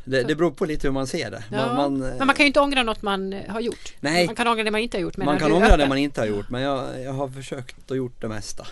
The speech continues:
Speaker 2: Ja.
Speaker 1: Ja.
Speaker 2: Så du känns öppen, att du tar tillvara till chanserna och det som dyker upp på vägen framåt.
Speaker 1: Ja,
Speaker 2: Mm.
Speaker 1: det ska man väl alltid göra,
Speaker 2: Ja.
Speaker 1: är väl tanken. Jag har försökt att ta,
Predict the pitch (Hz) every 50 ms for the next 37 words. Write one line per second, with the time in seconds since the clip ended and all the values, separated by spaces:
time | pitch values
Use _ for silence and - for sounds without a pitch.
0 | - - 220 190 185 190 208 226 269 - 113 - 101 - - - - - 202 -
1 | - 214 196 - 233 240 - - - 208 190 202 - - 220 - - 220 - 226
2 | 214 214 233 233 220 - 202 196 - 214 196 202 208 - - 185 175 175 170 170
3 | 175 175 185 180 180 170 - - 170 165 170 170 180 175 - 214 202 - - -
4 | 226 277 277 196 - - 110 - 185 - - 233 196 - - - - - - -
5 | - - - 165 170 185 226 269 262 233 220 190 196 208 208 196 190 185 180 -
6 | 220 196 - - - - - 190 202 190 156 135 135 131 123 131 - 107 - -
7 | 131 107 107 104 104 113 202 220 262 320 - - - 120 110 - - - - -
8 | - - - - - 156 151 180 175 - 156 - 160 139 - - - - - 113
9 | 107 101